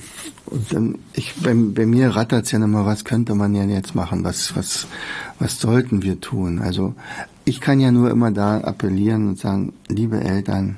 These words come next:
lest mit euren Kindern. Lest mit euren Kindern und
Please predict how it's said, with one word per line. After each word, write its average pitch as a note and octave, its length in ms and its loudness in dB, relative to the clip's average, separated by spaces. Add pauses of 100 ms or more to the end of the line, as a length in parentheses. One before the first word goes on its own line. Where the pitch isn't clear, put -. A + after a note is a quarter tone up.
(160)
lest G#2+ 640 0
mit - 240 -4
euren F#2 380 -4
Kindern. - 420 -4 (720)
Lest C#3 360 2
mit B2 140 2
euren G#2 300 0
Kindern C3 400 2
und A#2+ 300 0